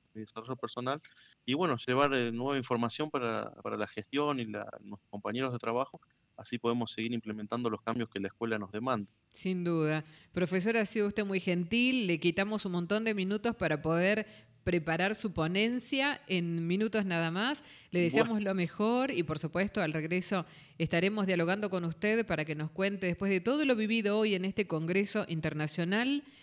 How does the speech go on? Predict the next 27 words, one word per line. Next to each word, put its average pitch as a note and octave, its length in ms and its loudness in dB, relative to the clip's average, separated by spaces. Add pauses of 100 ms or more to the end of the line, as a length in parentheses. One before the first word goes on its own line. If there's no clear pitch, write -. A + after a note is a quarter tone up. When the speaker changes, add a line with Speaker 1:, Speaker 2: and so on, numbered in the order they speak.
(100)
Speaker 2:
de F3+ 140 2
Derechos G#3+ 400 0
Humanos F3 380 -2
y F3 40 2
Educación, A3+ 720 0 (300)
lo F3 100 2
que G#3 80 2
ha A3 40 4
significado A3+ 540 -2
esta A3 160 -2
experiencia E3+ 1000 2
nueva, G#3+ 400 4
indudablemente, F3 760 0
para D3 160 0
usted, F#3 200 -4
para D#3+ 220 -2
Chilecito, A3 600 0 (220)
y D#3+ 100 2
felicitaciones E3 1160 0
a D3 100 0
usted G#3+ 520 0
y D#3 100 0
al D3+ 80 0
establecimiento F#3+ 680 0
educativo F#3 460 0
que E3+ 100 0
representa. A#3 680 -2